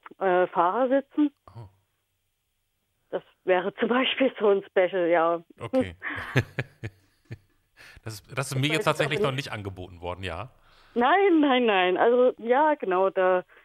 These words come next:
Speaker 1: da werden halt manchmal Dinge möglich gemacht. Genau.
Speaker 2: Okay, dann ist dann also sozusagen die Probleme, da gibt's eher in dem Brennpunktviertel und ansonsten funktioniert das ganz gut.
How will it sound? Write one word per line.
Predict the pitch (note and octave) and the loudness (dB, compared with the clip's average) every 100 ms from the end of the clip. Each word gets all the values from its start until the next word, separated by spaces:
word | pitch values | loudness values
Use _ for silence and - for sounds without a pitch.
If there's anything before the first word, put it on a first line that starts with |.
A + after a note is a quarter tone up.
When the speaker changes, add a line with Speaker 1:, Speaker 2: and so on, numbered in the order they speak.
| _ _ _ - | _ _ _ -2
Speaker 1:
da | A3+ | 0
werden | B3 C#4+ C4 | 0 0 0
halt | A#3+ A#3+ | 0 0
manchmal | A3 A3 G#3 | -2 0 -2
Dinge | F3+ F#3 G3 F3+ | 0 2 2 2
möglich | F3 F3+ - - | 2 0 -4 -12
gemacht. | - E3+ E3 - _ _ _ _ _ _ | -6 -6 -6 -10 _ _ _ _ _ _
Genau. | F#3 F3+ G#2 G#2 _ _ - | -12 -10 -10 -12 _ _ -18
Speaker 2:
Okay, | F#2 - E2+ | -18 -16 -14
dann | F2 G#2 | -12 -12
ist | - | -8
dann | G#2 F2+ | -6 -6
also | G#2+ | -8
sozusagen | G2+ G#2+ | -6 -6
die | G#2 | -6
Probleme, | - G2 G#2 A#2+ A2+ | -8 -8 -6 -4 -4
da | G2+ G2 | -4 -6
gibt's | G2 - | -8 -10
eher | A2 | -8
in | G#2 | -8
dem | G2 | -6
Brennpunktviertel | F#2+ A2 A2 G2+ A2 - G#2 F2+ | -8 -8 -10 -10 -10 -6 -6 -6
und | G2 F#2+ | -12 -14
ansonsten | F#2 F#2 F#2+ - F#2+ F2+ - _ _ _ _ _ _ - | -10 -10 -10 -12 -12 -12 -18 _ _ _ _ _ _ -20
funktioniert | - G2+ F#2+ F2 | -16 -12 -10 -10
das | E2+ | -10
ganz | F2 - | -14 -16
gut. | - - | -20 -20